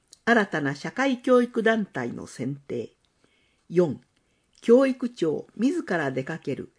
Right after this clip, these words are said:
出前講座。五、教育委員会内部に学者融合の体制づくりの検討を求める。空き家等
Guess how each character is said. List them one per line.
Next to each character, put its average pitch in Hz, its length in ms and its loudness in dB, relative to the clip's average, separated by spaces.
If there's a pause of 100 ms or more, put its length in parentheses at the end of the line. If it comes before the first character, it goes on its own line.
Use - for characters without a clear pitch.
(300)
出 151 160 2
前 277 260 0
講 175 300 -4
座。 - 200 -14 (680)
五、 160 300 -2 (760)
教 254 240 10
育 285 240 2
委 240 140 2
員 202 120 0
会 135 320 -8
内 180 260 -2
部 139 180 -8
に 101 180 -8 (760)
学 240 200 2
者 135 240 -4
融 156 300 0
合 185 260 4
の 147 240 -6 (180)
体 302 240 0
制 262 280 -2
づ 226 160 -4
く 190 120 -2
り 139 100 -2
の 113 140 -4
検 196 360 -2
討 - 120 -6
を 185 400 4
求 135 260 -6
め 135 140 -2
る。 - 140 -18 (960)
空 185 140 0
き 269 160 2
家 254 120 2
等 196 340 2